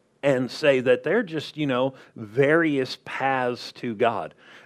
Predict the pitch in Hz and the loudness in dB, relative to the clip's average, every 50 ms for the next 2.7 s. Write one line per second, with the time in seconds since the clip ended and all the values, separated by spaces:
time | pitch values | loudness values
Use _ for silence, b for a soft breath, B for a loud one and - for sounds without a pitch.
0 | B - 135 135 143 147 143 170 196 196 185 151 135 117 107 110 101 120 - - | B -8 -6 -2 -2 0 2 2 2 2 2 0 0 -2 -4 -4 -6 -6 -2 -2
1 | 139 135 131 113 110 107 - - - 123 120 120 120 113 - - 120 113 107 92 | -2 -2 -2 -2 -4 -6 -8 -8 -6 -6 -6 -4 -6 -8 -6 -6 -6 -6 -6 -6
2 | 92 - - - - 160 175 107 73 - - - - | -8 -8 -8 -6 -4 -2 -2 -2 -2 -4 -10 -20 -20